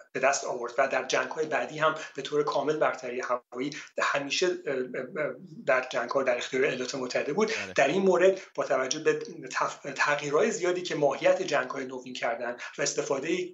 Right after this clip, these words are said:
Speaker 1: اه، روزافزونی از هواپیمای بدون سرنشین، اه، اه، انتحاری، اه، و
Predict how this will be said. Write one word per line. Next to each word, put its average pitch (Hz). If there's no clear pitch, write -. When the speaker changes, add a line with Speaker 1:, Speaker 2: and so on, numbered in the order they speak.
Speaker 1:
اه، 143
روزافزونی 147
از 135
هواپیمای 123
بدون 123
سرنشین، 120
اه، -
اه، 113
انتحاری، 123
اه، 139
و 120